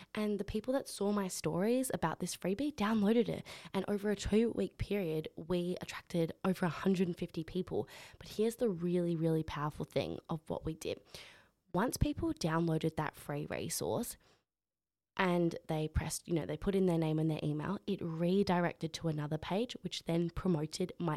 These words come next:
upcoming free challenge, which I'm gonna be doing next week. If you're listening to this at another time, don't worry. I run free events all the time. I've got you. Um, just message me and I can let you know what's coming up this very moment. But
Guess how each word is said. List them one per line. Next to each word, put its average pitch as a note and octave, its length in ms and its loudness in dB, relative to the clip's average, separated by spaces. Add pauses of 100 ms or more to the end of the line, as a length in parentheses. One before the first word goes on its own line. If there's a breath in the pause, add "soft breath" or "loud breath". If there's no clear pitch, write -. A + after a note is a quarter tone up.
upcoming D#3+ 480 -2
free D#3 280 -4
challenge, E3 480 0 (840)
which - 140 -12
I'm F3 140 -2
gonna E3+ 160 2
be E3 100 0
doing D#3+ 260 2 (480 loud breath)
next - 360 2
week. - 180 -6
If E3+ 100 -8
you're E3+ 120 2
listening F#3 360 -2
to G3+ 80 -4
this F#3+ 300 0
at F#3 100 0
another F3 300 2
time, D#3+ 360 -4 (100)
don't D#3 180 0
worry. D#3+ 380 -2
I D#3 60 0
run D3+ 200 -4
free E3 220 0
events D#3+ 320 -2
all D#3+ 180 0
the F3 120 0
time. D#3+ 400 -2 (100)
I've D#3 120 -10
got - 200 -4
you. F3 240 2 (420 loud breath)
Um, F3 420 6
just - 240 -6
message D#3+ 280 -2
me D#3+ 240 4
and D3+ 100 -4
I D3+ 80 -4
can D#3+ 180 -6
let D3+ 120 -6
you D#3+ 100 -4
know D#3+ 240 -2
what's - 240 -8
coming D#3+ 280 -2
up - 180 -8 (160)
this D#3 120 -4
very D#3+ 160 2
moment. A3 280 6 (400 loud breath)
But - 180 8